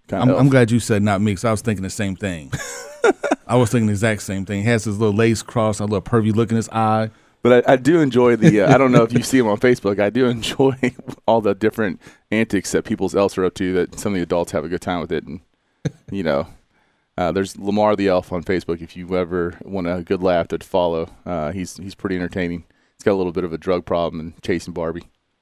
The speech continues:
Speaker 1: So,
Speaker 2: <laughs>
Speaker 1: but it's always fun. Always fun. Well, we got a, we got an exciting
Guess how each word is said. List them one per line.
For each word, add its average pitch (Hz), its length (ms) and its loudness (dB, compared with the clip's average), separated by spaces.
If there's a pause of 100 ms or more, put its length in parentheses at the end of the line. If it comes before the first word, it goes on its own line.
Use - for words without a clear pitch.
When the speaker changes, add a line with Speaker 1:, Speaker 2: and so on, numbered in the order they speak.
(100)
Speaker 1:
So, - 300 4
Speaker 2:
<laughs> - 20 -18
Speaker 1:
but 139 160 2 (840)
it's 107 140 -2
always 101 220 4
fun. - 680 -6
Always 127 320 6
fun. 98 300 0 (400)
Well, 135 140 8
we 160 80 6
got 175 200 10
a, 120 140 8
we 151 100 4
got 160 160 8
an 120 60 0
exciting 135 680 4